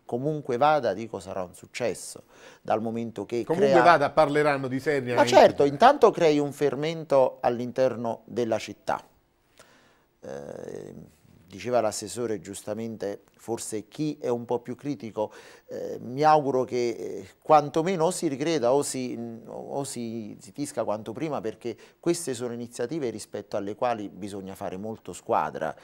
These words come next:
Speaker 1: Eh, se si fosse avviato un dibattito sul se presentare la candidatura,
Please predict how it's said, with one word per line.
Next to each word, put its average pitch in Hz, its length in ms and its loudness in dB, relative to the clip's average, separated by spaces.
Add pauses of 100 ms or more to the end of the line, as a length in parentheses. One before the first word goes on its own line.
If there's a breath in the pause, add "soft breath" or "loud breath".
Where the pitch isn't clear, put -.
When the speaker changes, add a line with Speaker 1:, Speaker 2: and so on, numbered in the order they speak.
(260 loud breath)
Speaker 1:
Eh, 71 580 -4 (600)
se - 440 -6
si - 260 -12
fosse 185 360 0
avviato 139 360 2
un 127 80 -8
dibattito 123 540 -2
sul 120 240 -6
se - 280 0
presentare 120 680 0
la 113 100 0
candidatura, 92 800 -4